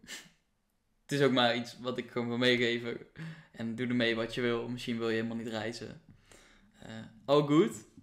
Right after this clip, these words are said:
Mij heeft het heel veel gebracht. Ik zou iedereen in het leven aanraden om minimaal één keer een reis te maken. Het liefst eigenlijk alleen, omdat je daar nog veel meer van leert dan met iemand. Op heel veel vlakken.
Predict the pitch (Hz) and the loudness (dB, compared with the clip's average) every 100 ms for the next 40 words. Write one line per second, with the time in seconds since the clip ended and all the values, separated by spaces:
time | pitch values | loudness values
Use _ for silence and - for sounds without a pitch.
0 | _ - 127 147 - 139 135 127 120 120 | _ 0 2 2 2 2 2 -2 -2 -4
1 | 131 - - 147 143 139 127 127 123 123 | -4 -10 -6 -6 -2 2 4 4 2 0
2 | - - - - 127 123 117 117 113 120 | -4 -10 -12 -10 -6 -2 0 0 0 -2
3 | 123 120 117 113 120 139 127 113 - 123 | 0 0 -2 -2 -2 0 0 -2 -2 -4
4 | 113 113 110 - 117 113 117 - - _ | -2 -4 -6 -8 -2 0 0 -4 -14 _
5 | - - 113 113 139 180 190 131 156 170 | -16 -6 -2 -2 -2 -6 -8 -4 -4 -4
6 | - 160 147 - 120 131 175 135 131 - | -6 -4 -4 -2 0 0 -2 -4 -6 -4
7 | 120 120 117 - - - 240 190 151 147 | -2 -2 -6 -10 -4 -2 -2 -2 -2 0
8 | 135 131 123 - - - - - 123 117 | 4 4 2 -6 -20 -20 -20 -4 0 2
9 | 117 131 147 - - - _ _ _ _ | 2 0 -4 -6 -8 -14 _ _ _ _
10 | - - - _ _ _ _ _ _ _ | -20 -20 -20 _ _ _ _ _ _ _
11 | _ _ 127 131 151 202 180 160 160 165 | _ _ -10 2 10 12 12 10 2 0
12 | - - - | -4 -4 -6